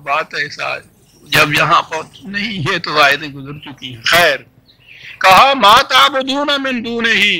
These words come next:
इल्ला अस्माअन सम्मैतुमूहा अंतुम व आबाउकुम मा अंज़लल्लाहु बिहा मिन सुल्तान। ये जिनकी तुम महकूमियत अख्तियार किए हुए हो,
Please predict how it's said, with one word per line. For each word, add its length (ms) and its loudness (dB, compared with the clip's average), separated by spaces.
इल्ला 420 0
अस्माअन 1160 -2
सम्मैतुमूहा 1500 -4
अंतुम 600 -8
व 60 -6
आबाउकुम 1080 0
मा 300 4
अंज़लल्लाहु 920 0
बिहा 320 -4
मिन 260 -8
सुल्तान। 720 -4
ये 300 6
जिनकी 460 2
तुम 280 -2
महकूमियत 760 0
अख्तियार 520 -2
किए 280 -6
हुए 260 -8
हो, 340 -2